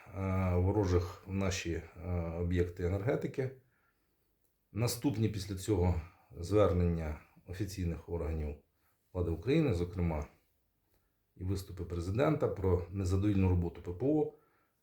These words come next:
От. Наступні після цього, знову ж таки, відкрита інформація, наявна в публічних, в публічному доступі. Звернення президента України про те, що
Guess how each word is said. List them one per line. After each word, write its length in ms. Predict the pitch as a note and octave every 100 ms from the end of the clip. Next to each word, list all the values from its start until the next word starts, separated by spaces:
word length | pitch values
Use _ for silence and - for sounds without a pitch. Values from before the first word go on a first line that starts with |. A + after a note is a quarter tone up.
| _ - F#2+ F#2+ F2+
От. 160 | F2+ - -
Наступні 500 | G#2 A2 - C3+ G#2
після 260 | F#2 F#2 G2+
цього, 280 | F#2 G2+ F#2+
знову 260 | A2+ A2
ж 100 | F2
таки, 320 | F#2 - E2 - - _ -
відкрита 500 | G2 G2 G2 F#2 F#2
інформація, 760 | F2+ F#2 B2 D3+ D3 A#2 A2
наявна 400 | F#2+ E2+ F2+ F2
в 60 | D#2+
публічних, 580 | - F2 E2 - E2+ - _ _ _ _ _ _ _ _
в 40 | -
публічному 380 | F#2+ F2+ G2
доступі. 560 | A2 C#3 - A2+ A2 - - _ _ _ _ -
Звернення 480 | F#2 B2 A2 G#2
президента 580 | F#2 G#2+ G2+ G2+ G#2 G2
України 500 | F#2+ F2+ G2 F#2+ F2+
про 260 | F2 F#2 F#2+
те, 240 | F#2 F#2+
що 520 | F2+ - - G#2 F2